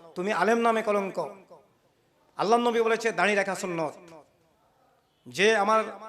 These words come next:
দাড়িতে ফোঁস দিবে সে মনে করতে হবে আমার গলায় ফোঁস দিবে।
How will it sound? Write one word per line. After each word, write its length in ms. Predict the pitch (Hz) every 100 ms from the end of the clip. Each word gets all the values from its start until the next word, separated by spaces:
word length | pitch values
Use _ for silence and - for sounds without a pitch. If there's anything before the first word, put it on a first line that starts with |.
| - -
দাড়িতে 300 | 160 196 214
ফোঁস 220 | 196 180
দিবে 340 | 170 175 156 147 180 165 131 _
সে 160 | -
মনে 180 | 165 170
করতে 260 | 170 165 165
হবে 220 | 151 160
আমার 260 | 143 170 185
গলায় 200 | 170 151
ফোঁস 140 | 156
দিবে। 240 | 135 143